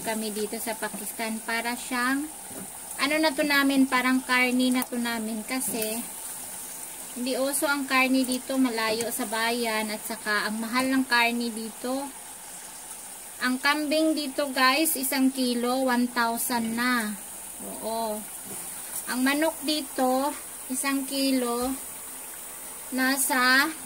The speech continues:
four hundred or five hundred. Ganyan. So, sa isang linggo,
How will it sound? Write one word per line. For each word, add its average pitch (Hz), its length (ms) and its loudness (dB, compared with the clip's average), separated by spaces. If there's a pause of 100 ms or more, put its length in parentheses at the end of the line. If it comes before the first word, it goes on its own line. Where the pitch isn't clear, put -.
four 247 240 0
hundred 240 880 2
or 233 320 2 (1200)
five 226 320 0
hundred. 214 640 -2 (160)
Ganyan. 208 480 -6 (2250)
So, 240 80 -4
sa 233 160 -2
isang 269 320 2
linggo, 254 640 2